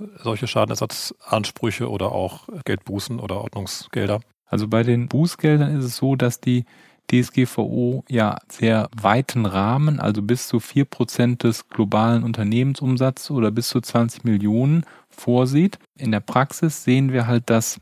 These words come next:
Speaker 2: bei den, ähm, bei den Bußgeldern schon auch die, die Größe des Unternehmens, die Schwere des Verstoßes, also ist das jetzt quasi nur ein, dass mal was schiefgegangen ist, vielleicht mit einem menschlichen Fehler, oder geht's darum, dass wirklich strukturiert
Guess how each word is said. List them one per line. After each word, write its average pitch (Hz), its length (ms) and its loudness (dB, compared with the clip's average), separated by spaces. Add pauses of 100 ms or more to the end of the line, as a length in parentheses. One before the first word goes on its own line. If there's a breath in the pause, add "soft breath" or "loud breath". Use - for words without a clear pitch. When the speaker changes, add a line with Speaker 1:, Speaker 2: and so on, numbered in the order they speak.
Speaker 2:
bei 107 160 2
den, 110 440 0
ähm, 107 200 0
bei 107 100 0
den 107 220 0
Bußgeldern 131 720 2
schon 127 320 -2
auch 127 180 -4
die, 110 240 0
die 107 140 -2
Größe 127 420 2
des 147 160 -2
Unternehmens, 139 880 0 (440 soft breath)
die 110 120 -2
Schwere 127 520 2
des 123 160 -2
Verstoßes, 147 1000 -2
also 104 260 -4 (580 soft breath)
ist - 140 -14
das 113 100 -4
jetzt 113 160 -2
quasi 117 360 0
nur 113 240 4
ein, 101 180 -2 (140)
dass - 200 -6
mal 107 140 0
was 104 140 -2
schiefgegangen 143 640 0
ist, 139 220 -4
vielleicht - 240 -6
mit 110 140 -4
einem 107 260 0
menschlichen 113 480 0
Fehler, 139 500 4 (360 soft breath)
oder 120 300 4
geht's 120 300 -2
darum, 113 280 2
dass 110 140 -6
wirklich 113 200 0
strukturiert 131 1080 -2